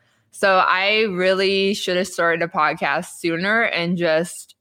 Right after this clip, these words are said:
went with it, but I didn't. And I think it's actually, it's a good and a bad thing. It's a, a bad thing 'cause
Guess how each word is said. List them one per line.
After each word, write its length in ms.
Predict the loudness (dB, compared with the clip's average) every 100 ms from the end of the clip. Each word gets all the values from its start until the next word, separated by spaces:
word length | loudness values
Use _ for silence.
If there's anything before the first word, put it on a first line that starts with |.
| _ _
went 400 | -4 0 0 0
with 240 | -2 0
it, 220 | 0 2 0
but 140 | 0
I 120 | 0
didn't. 440 | -2 -2 0 -2 -4 -4
And 560 | -2 0 0 -2 -4 -2
I 160 | -2
think 200 | -4 -4
it's 180 | -4 -2
actually, 640 | -2 -2 -4 -2 0 -2 -2
it's 140 | -4 -2
a 60 |
good 260 | -2 0 0
and 140 | 0
a 40 | -2
bad 300 | -2 -4 -4
thing. 140 | -6
It's 180 | -6 -4
a, 100 | -6 -4
a 60 | -4
bad 320 | -2 -2 -2
thing 140 | -4
'cause 180 | -4 -6